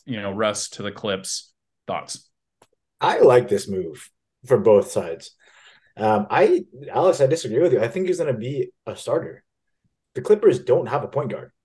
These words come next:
Speaker 2: John Wall gone. They traded away Reggie Jackson. They traded away Luke Kennard.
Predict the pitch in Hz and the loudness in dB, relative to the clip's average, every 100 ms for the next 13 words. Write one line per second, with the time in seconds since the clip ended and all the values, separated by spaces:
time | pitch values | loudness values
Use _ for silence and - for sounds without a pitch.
0 | _ _ _ - 101 135 147 _ _ 143 | _ _ _ -4 0 0 -2 _ _ 2
1 | 131 156 104 - _ - 117 139 135 139 | 4 4 2 -4 _ -6 -2 2 4 6
2 | 131 127 120 127 143 - 87 _ _ _ | 6 4 2 -2 -4 -8 -18 _ _ _
3 | 104 101 120 120 120 110 107 110 139 104 | -4 0 -2 2 2 0 -6 -2 -2 -2
4 | - | -8